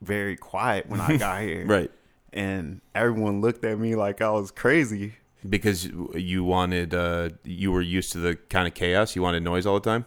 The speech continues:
Speaker 1: Yeah, yeah.
Speaker 2: Okay, and then you get
Speaker 1: Um,
Speaker 2: here, and then, like, everyone's like,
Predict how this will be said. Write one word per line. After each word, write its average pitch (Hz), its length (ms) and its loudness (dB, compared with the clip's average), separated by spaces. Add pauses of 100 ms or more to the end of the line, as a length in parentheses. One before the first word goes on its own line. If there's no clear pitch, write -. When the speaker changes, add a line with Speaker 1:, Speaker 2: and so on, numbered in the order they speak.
(160)
Speaker 1:
Yeah, 185 340 0 (180)
yeah. 101 260 -8
Speaker 2:
Okay, 90 200 0
and 80 160 -2
then 92 140 2
you 92 60 2
get 95 140 4
Speaker 1:
Um, 92 80 -2
Speaker 2:
here, 92 160 4
and 87 100 0
then, 87 180 -2
like, 85 220 -4
everyone's 85 400 0
like, 87 240 -4